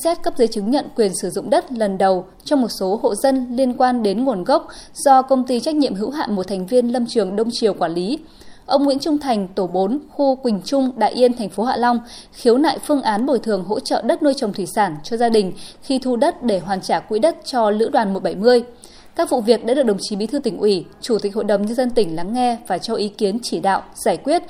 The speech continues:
đảm bảo thấu tình đạt lý. Các công dân bày tỏ sự an tâm, tin tưởng, đồng tình cao với hướng giải quyết kiến nghị của mình. Chủ trì cuộc họp nghe báo cáo hiện trạng hạ tầng,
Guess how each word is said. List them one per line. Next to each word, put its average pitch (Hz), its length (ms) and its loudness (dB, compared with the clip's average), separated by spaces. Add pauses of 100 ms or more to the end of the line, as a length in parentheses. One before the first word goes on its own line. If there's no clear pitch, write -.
(280)
đảm 208 200 2
bảo 190 160 2
thấu 190 180 -4
tình 220 200 0
đạt 185 160 -2
lý. 196 280 -2 (640)
Các 320 160 2
công 254 160 6
dân 233 300 2
bày 190 120 2
tỏ 190 240 0 (120)
sự 214 60 -4
an 269 260 2
tâm, 277 180 2
tin 262 240 -4
tưởng, 190 240 2 (140)
đồng 214 160 0
tình 180 260 -4
cao 254 260 4 (100)
với 208 120 -2
hướng 214 200 -2
giải 220 240 0
quyết 320 220 -2
kiến 196 160 -2
nghị 269 180 0
của 175 60 -8
mình. 175 180 -4 (2000)
Chủ 233 200 -2
trì - 160 -2
cuộc 214 180 -4
họp 220 200 -2
nghe 277 120 0
báo 214 160 0
cáo 208 200 -2
hiện 277 160 0
trạng - 180 -6
hạ 196 120 -8
tầng, 196 300 -2